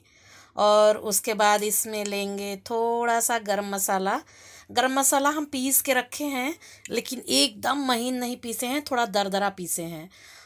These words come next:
और उसके बाद इसी को एक चम्मच ले लिए हैं। और ये हैं इधर खीरा काट रहे हैं, खा रहे हैं और मेरे को भी बोल रहे हैं, "खाओ, खाओ।" हम बोले, "हम काम कर लेंगे तो खाएंगे," लेकिन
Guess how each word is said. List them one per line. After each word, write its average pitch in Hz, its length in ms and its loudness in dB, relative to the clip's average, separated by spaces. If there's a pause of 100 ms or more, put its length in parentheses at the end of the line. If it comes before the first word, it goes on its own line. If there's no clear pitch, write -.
(120)
और 196 320 4
उसके 214 340 -2
बाद 233 280 0
इसी 226 280 -4
को 247 340 -2
एक 202 240 -6
चम्मच 208 340 -4
ले 190 140 -2
लिए 202 300 -6
हैं। 247 320 -8 (540)
और 214 340 4
ये 220 360 0
हैं 240 460 0
इधर 226 420 2 (600)
खीरा 233 380 2
काट 226 340 2
रहे 233 140 0
हैं, 247 120 -4
खा 214 320 0
रहे 226 100 0
हैं 247 180 -2
और 226 160 0
मेरे 214 260 -4
को 226 140 -6
भी 220 120 -8
बोल 208 200 -6
रहे 220 100 -4
हैं, 220 100 -8
"खाओ, 202 220 0
खाओ।" 226 160 0
हम 226 120 -4
बोले, 208 220 -2
"हम 233 100 -6
काम 208 320 -2
कर 214 180 -2
लेंगे 220 240 -6
तो 208 100 -8
खाएंगे," 214 300 -6
लेकिन 208 300 -12